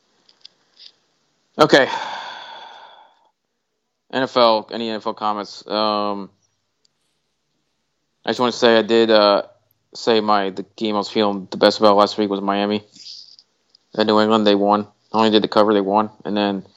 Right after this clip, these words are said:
I believe when we talked Browns Chiefs, I said I would take the Browns in points. Just, those are the only comments I have.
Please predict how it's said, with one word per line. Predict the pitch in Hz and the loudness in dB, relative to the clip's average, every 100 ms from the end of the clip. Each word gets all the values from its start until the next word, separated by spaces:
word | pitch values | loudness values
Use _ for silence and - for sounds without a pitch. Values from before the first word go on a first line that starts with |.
| _ _ _ _ - | _ _ _ _ -2
I | |
believe | 117 120 117 | 2 4 4
when | 113 | 2
we | |
talked | 107 113 95 | 2 0 2
Browns | 107 107 - | 0 0 -4
Chiefs, | - 113 104 - - - | -8 -8 -8 -10 -10 -8
I | 98 - | -8 -8
said | - 104 85 - - - | -2 -2 -2 -12 -16 -6
I | 98 | -6
would | 92 | -4
take | 104 | -10
the | - | -6
Browns | 64 62 65 | -4 -4 -6
in | - | -12
points. | - 64 64 - - - - - - - - - - _ _ _ _ _ _ _ _ _ _ _ _ - | -10 -6 -6 -6 -6 -4 -4 -6 -8 -10 -12 -14 -18 _ _ _ _ _ _ _ _ _ _ _ _ 0
Just, | 113 - | 2 6
those | 110 | 4
are | 110 | 6
the | |
only | 104 87 | 4 4
comments | 90 62 60 | 0 0 -4
I | |
have. | 57 | -8